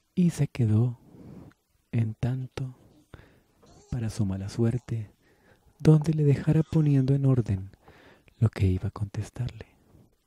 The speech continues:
guardando, aguardando a que se desocupara. La dueña de la tienda, quien ese día se encontraba cobrando en la caja,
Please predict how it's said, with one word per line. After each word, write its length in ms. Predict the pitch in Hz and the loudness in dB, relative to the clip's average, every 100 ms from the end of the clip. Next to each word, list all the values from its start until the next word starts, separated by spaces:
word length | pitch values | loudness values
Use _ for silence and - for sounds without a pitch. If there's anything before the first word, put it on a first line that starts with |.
| _ _ _ - | _ _ _ -2
guardando, 720 | 107 95 95 101 117 120 123 _ _ _ _ - 640 _ _ 605 659 | 0 0 0 -4 -4 -10 -16 _ _ _ _ -20 -20 _ _ -20 -2
aguardando 1120 | 156 147 139 143 139 120 117 110 110 110 110 - 101 - - _ - 508 523 - - | 2 4 6 4 2 0 0 -2 0 0 0 -4 -10 -16 -20 _ -20 -16 -14 -14 -6
a 100 | 120 | -4
que 320 | - 110 104 | -4 -2 -2
se 200 | 95 - | -4 -6
desocupara. 920 | 110 110 - 117 - 117 104 98 - - - - _ _ _ _ _ _ _ _ _ _ _ _ _ - - - - - _ | -4 -6 -6 -10 -8 -8 -8 -8 -10 -16 -20 -20 _ _ _ _ _ _ _ _ _ _ _ _ _ -20 -20 -20 -20 -20 _
La 120 | 139 | 6
dueña 260 | 156 175 208 | 6 6 4
de 60 | |
la 120 | 180 | 2
tienda, 400 | 110 107 107 95 | 2 2 2 -2
quien 240 | 95 - 95 | -4 -4 -4
ese 220 | 95 98 | -2 0
día 240 | 101 104 | 0 0
se 100 | 95 | -2
encontraba 540 | 101 - 98 101 101 101 | -4 -2 -4 -2 -4 -4
cobrando 500 | - 98 101 104 98 | -2 -2 -2 -4 -4
en 100 | 90 | -4
la 120 | 92 | -8
caja, 460 | - 104 - 117 | -8 -8 -8 -14